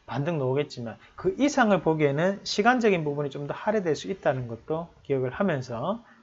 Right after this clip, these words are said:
말씀을 드리도록 하겠습니다. 어,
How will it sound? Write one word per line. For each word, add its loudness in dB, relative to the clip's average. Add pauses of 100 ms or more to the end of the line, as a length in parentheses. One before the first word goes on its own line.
말씀을 -4
드리도록 -2
하겠습니다. -4 (800)
어, -6